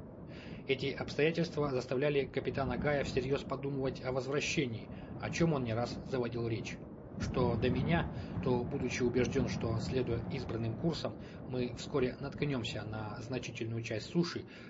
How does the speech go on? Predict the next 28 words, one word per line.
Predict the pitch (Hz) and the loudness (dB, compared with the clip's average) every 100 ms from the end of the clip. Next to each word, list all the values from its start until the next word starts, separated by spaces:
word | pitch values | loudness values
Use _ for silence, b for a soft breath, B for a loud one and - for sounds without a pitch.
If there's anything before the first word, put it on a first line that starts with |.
| B | B
а | 117 | 0
также | 160 143 147 | 2 2 0
имея | 156 156 156 131 | 0 2 2 0
все | - 139 | 2 2
основания | 123 131 131 135 123 | 2 0 0 0 0
предполагать, | 117 127 - 131 127 117 | -4 -6 0 0 2 0
что | - - | -2 -4
она | 110 113 | -4 -4
окажется | 117 117 113 - 113 B B | 0 0 0 -2 -6 B B
не | - 120 | -4 0
голой | 135 175 127 | 4 6 6
бесплодной | 120 - 131 113 110 | 2 -2 0 0 0
землей, | 113 123 117 95 - - - | 0 0 0 -2 -8 -18 -10
каковая | - - 120 113 | -6 -2 2 2
обыкновенно | 110 127 123 - 127 123 110 | 2 -2 -4 0 2 2 0
встречается | 98 127 110 120 107 - 110 | -4 -4 -2 0 -2 -4 -8
в | 113 | -2
высоких | 120 123 120 117 113 | 0 0 -2 -4 -4
полярных | 113 113 113 107 | -2 0 -2 -6
широтах, | - 151 156 135 - B B B | -2 0 0 -4 -8 B B B
я | 127 170 170 | 2 4 4
мягко, | 139 147 156 - 135 | 2 0 0 0 -2
но | 127 120 | 0 0
настойчиво | 113 113 - 156 147 143 135 B B - | 0 -2 0 0 2 2 0 B B -4
внушал | 123 156 143 147 143 | 0 2 2 2 2
капитану | 127 123 127 120 | 0 -2 0 -2
мысль | 120 147 - 123 | -2 -2 -2 -2
о | 123 | -2